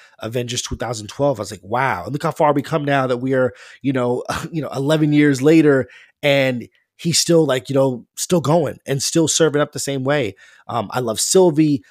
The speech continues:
I love what Owen Wilson did as Mobius. I love what Gugu Mbatha Ra did as Ravonna Renslayer. I love all these side characters. Shoot, I love Richard E. Grant. And it seems like that there's a possibility that we can be able to get,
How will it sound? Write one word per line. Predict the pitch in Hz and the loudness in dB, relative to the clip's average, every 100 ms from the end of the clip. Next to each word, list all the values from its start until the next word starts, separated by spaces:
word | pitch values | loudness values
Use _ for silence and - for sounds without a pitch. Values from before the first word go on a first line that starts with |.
| _ - | _ -6
I | |
love | 135 139 | -2 -2
what | 135 - | -2 -2
Owen | 131 127 | -2 2
Wilson | 147 147 139 | 0 0 -2
did | 131 | -4
as | 110 | -4
Mobius. | 127 175 160 156 147 - | 2 2 4 4 2 0
I | 131 | -2
love | 135 | 0
what | 131 | -2
Gugu | 120 139 135 123 | -2 0 0 0
Mbatha | 107 - 104 | -4 -6 -4
Ra | 151 175 160 143 - _ | 2 4 4 2 -6 _
did | 120 147 | -2 -2
as | 123 | -2
Ravonna | 123 127 113 | -6 -4 -4
Renslayer. | 120 185 160 - 160 156 151 143 _ _ | -2 -2 -2 0 0 2 0 0 _ _
I | 165 | -2
love | 220 - | -2 -2
all | 143 202 | 2 4
these | 196 175 | 4 0
side | 120 110 | -2 -4
characters. | - 98 - 127 | -8 -12 -8 -8
Shoot, | - 285 - | 0 0 2
I | 170 | 0
love | 220 247 151 - | 4 2 0 0
Richard | 196 233 233 | 0 0 -2
E. | |
Grant. | 160 190 226 - | 0 0 0 0
And | 165 | -2
it | |
seems | - 202 190 | -2 -2 0
like | 208 | 0
that | 214 190 - - - | 0 -2 -6 -20 -4
there's | 170 | -4
a | 185 | -2
possibility | 190 196 180 180 208 190 | -2 0 2 4 4 4
that | 160 131 | -2 -4
we | 190 | -6
can | 185 | -6
be | 180 | -2
able | 196 | 0
to | 180 | 0
get, | 135 165 - | 0 -2 -2